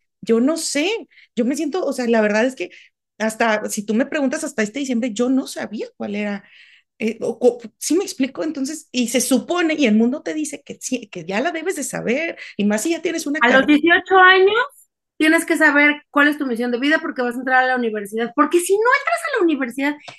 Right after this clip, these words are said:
Speaker 2: y se te ocurre echarte, no un año, sino el tiempo sabático que necesites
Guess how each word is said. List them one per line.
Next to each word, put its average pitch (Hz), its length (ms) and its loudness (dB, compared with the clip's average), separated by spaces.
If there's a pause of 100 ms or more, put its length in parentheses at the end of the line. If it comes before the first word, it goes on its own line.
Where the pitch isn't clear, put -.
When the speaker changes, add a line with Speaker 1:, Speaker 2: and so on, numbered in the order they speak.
(140)
Speaker 2:
y 349 120 4
se 349 80 2
te 302 100 0
ocurre 339 300 2
echarte, 349 380 -2
no 254 240 2
un 320 180 6
año, 262 300 -2 (580)
sino 233 500 -4
el 240 380 -2
tiempo 311 760 2
sabático 208 1080 -4
que 208 120 -4
necesites 190 960 -8